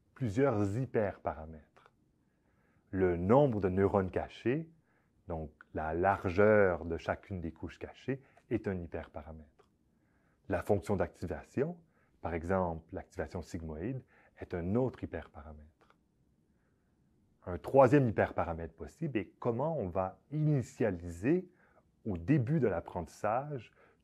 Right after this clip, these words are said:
tous les poids, hein, donc les pondérations de chacun des neurones. On se souvient aussi qu'un neurone ne peut classifier que des ensembles qui sont séparables linéairement.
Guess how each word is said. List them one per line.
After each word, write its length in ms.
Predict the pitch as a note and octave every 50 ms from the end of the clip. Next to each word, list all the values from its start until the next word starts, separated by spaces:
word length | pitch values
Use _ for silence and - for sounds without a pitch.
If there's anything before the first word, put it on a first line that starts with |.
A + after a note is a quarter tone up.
| _
tous 140 | - E3+ E3+
les 160 | C3 G#2 E2+
poids, 580 | - - _ - - B2 C#3 C#3+ C#3 - - - _ _ _ _ _ _ _ _ _ _ -
hein, 100 | F2 E2+
donc 180 | D#2+ F2 E2+ F2+
les 120 | F#2 F2
pondérations 880 | - - C#3+ C#3+ A#2 A#2 A2 F#2+ F#2+ D#2+ D2 - - - A2 A2+ B2 B2
de 120 | G2+ E2
chacun 400 | - - F#2 E2 - - F#2+ F#2
des 280 | F#2 E2+ F2 E2+ D#2+ E2 - _ _ _ _ -
neurones. 380 | F2+ F2 E2+ D#2+ E2 D#2+ D2+ D2 - _ _ _ _ _ _ _ _ _ _ _ _ _ _ _ _ _ _ _ _ _ _ _ _ _ _ _ _ _ _ _ -
On 80 | - F#2+
se 80 | -
souvient 240 | - - C3 E3 F3
aussi 340 | - - - - - G3+ F#3+
qu'un 440 | - - G2 G2 - - - A2 A#2
neurone 480 | A#2 A2+ A2 G2 F2 C3 D#3+ E3+ D#3
ne 60 | A#2 F#2
peut 240 | F2+ - - A2
classifier 680 | A2 - - G2 F2 - _ - - _ - - E3+ F3
que 140 | F3+ - A#2+
des 300 | G2 G2+ G2 F#2+ F2 B2+
ensembles 500 | A2+ F#2 - - - D3+ E3 F3 E3 -
qui 80 | -
sont 220 | - - B2+ B2 A2+
séparables 760 | - - - - D3 - - G#2 F#2 G2 G#2+ A#2 A2+ F#2+ F#2+
linéairement. 840 | F#2 F#2+ G#2 B2 C#3+ C3+ A#2 G#2 F2+ E2+ D#2+ - - D#2 D2 -